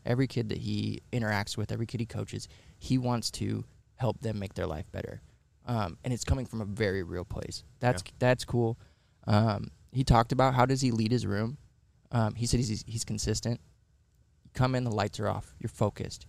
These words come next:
Speaker 1: You take care of, uh, your house cleaning stuff, um, academics, anything like that. We take care of that. He's got, when it, he says, "Our meeting starts at this time, it stops at this time." Hold true. Not gonna pe-, he's not gonna mess with these kids' schedules.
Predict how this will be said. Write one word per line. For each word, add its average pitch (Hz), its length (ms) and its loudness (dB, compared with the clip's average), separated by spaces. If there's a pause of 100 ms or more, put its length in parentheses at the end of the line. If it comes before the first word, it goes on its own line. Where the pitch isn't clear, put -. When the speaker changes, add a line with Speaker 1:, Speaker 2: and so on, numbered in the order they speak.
Speaker 1:
You 120 80 -10
take 117 260 2
care 117 280 4
of, 107 140 0
uh, 101 340 -2 (100)
your 101 120 -4
house - 280 -2
cleaning 127 300 -4
stuff, 120 380 -2 (180)
um, 92 420 -6 (120)
academics, 107 580 -6
anything 104 260 -12
like - 140 -12
that. 113 180 0
We 117 80 -8
take - 180 -10
care 104 100 -4
of 113 60 -2
that. 110 220 0 (280)
He's 113 160 -4
got, - 180 0 (140)
when 123 220 -2
it, - 80 -4 (100)
he 113 120 -2
says, 107 240 -2 (240)
"Our 117 100 0
meeting 123 200 2
starts 120 260 4
at 113 80 -2
this 131 120 0
time, 151 220 0
it - 60 -8
stops 113 300 4
at 107 60 0
this 104 160 0
time." 113 260 -6 (340)
Hold 113 200 4
true. 101 300 -4
Not 104 180 -2
gonna 110 140 -6
pe-, 113 120 0 (120)
he's 120 120 -10
not 117 140 0
gonna 127 100 0
mess 127 180 -2
with 117 100 -4
these 120 120 0
kids' 113 220 -2
schedules. - 460 -4